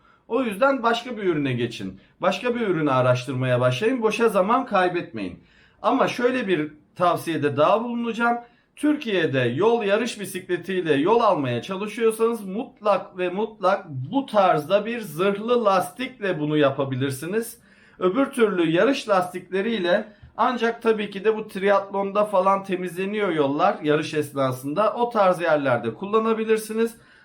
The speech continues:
Ama normal gezeyim, tozayım, böyle ben de eğlencesine süreyim,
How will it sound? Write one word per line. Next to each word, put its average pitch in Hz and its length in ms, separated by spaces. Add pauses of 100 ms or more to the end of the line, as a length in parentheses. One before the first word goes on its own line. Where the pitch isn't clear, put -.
Ama 208 220
normal 202 560
gezeyim, 185 460
tozayım, 185 500
böyle 185 300
ben 202 200
de 202 60
eğlencesine 160 800
süreyim, 147 340